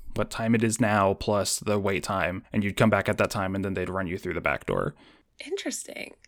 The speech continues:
Speaker 1: Yeah.
Speaker 2: Which is how the disabled pass works on the
Speaker 1: Exactly.
Speaker 2: older attractions still.
Speaker 1: Yep.
Speaker 2: So,
Speaker 1: Mm-hmm.
Speaker 2: funny.
Speaker 1: Yeah,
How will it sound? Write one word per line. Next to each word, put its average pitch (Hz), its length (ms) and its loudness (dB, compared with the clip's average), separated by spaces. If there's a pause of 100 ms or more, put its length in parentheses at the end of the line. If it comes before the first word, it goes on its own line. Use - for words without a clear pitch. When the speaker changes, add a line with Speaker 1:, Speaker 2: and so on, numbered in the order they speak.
(420)
Speaker 1:
Yeah. 117 240 2 (440)
Speaker 2:
Which - 720 4 (240)
is 254 180 8
how 226 540 6
the 208 280 2
disabled 214 520 2
pass 185 340 4
works - 560 -4
on 185 320 6
the 175 80 4
Speaker 1:
Exactly. 131 260 10
Speaker 2:
older 185 220 8
attractions 175 720 4
still. 120 380 0
Speaker 1:
Yep. 214 80 -8
Speaker 2:
So, 185 640 8 (520)
Speaker 1:
Mm-hmm. 135 200 4 (100)
Speaker 2:
funny. 202 540 -2 (680)
Speaker 1:
Yeah, 131 240 10